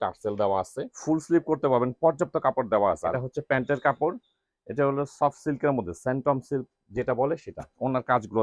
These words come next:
দেখেন, সিকোয়েন্সে কাজ করা থাকবে। দেখেন ড্রেসের কোয়ালিটি, কাজ খেয়াল করে দেখবেন, একদম same to same, প্রত্যেকটা ড্রেস ক্যাটালগ মতো same to same পাবেন। কোয়ালিটিটা দেখেন, খেয়াল করে দেখেন কি পরিমাণ কাজ দেওয়া আছে এটা, all over কাজ করা। আর কালারগুলো কিন্তু খুব সুন্দর, মানে এক কথা বলতে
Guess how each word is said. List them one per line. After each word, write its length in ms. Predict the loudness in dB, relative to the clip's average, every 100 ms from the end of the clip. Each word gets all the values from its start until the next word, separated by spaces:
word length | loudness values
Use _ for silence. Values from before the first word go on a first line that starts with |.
| 0
দেখেন, 180 | -4 -8 -10 _
সিকোয়েন্সে 380 | -10 -4 -4 -4 -4
কাজ 100 | -4 -2
করা 120 | -4 -4
থাকবে। 220 | -10 -10 -12 -6
দেখেন 160 | -4 -4
ড্রেসের 260 | -4 -2 -2 2
কোয়ালিটি, 300 | 2 2 0 4
কাজ 140 | 4 2
খেয়াল 180 | 2 2 4
করে 100 | 2
দেখবেন, 220 | 2 -2 -8
একদম 160 | -4 -6 2
same 160 | 2 2
to 60 | 0
same, 140 | 0 -2
প্রত্যেকটা 320 | -4 -6 -6 -4
ড্রেস 140 | -4 -2
ক্যাটালগ 280 | -4 -2 -4 -4
মতো 120 | -6 -4
same 160 | -4 -4
to 40 | -6
same 140 | -2 0
পাবেন। 180 | -2 -2
কোয়ালিটিটা 360 | -2 -2 -2 0
দেখেন, 180 | 0 -2 -12
খেয়াল 180 | -10 -8
করে 120 | -4 -4
দেখেন 160 | -4 -8 -12
কি 80 | -8
পরিমাণ 240 | -6 -6 -6 -2
কাজ 100 | -4 -2
দেওয়া 140 | -4 -4
আছে 120 | -12
এটা, 100 | -8 6
all 100 | 8 8
over 140 | 6 4
কাজ 100 | -2 -2
করা। 160 | -4 -4 -6 -20 -20 -18 -18 -20 -10
আর 60 | -6 0
কালারগুলো 400 | 2 2 6 6
কিন্তু 140 | 4 -6 -10
খুব 100 | -14 -6
সুন্দর, 280 | -4 -4 -6
মানে 120 | -6 -6
এক 60 | -4
কথা 140 | -2 0
বলতে 160 | -2 -2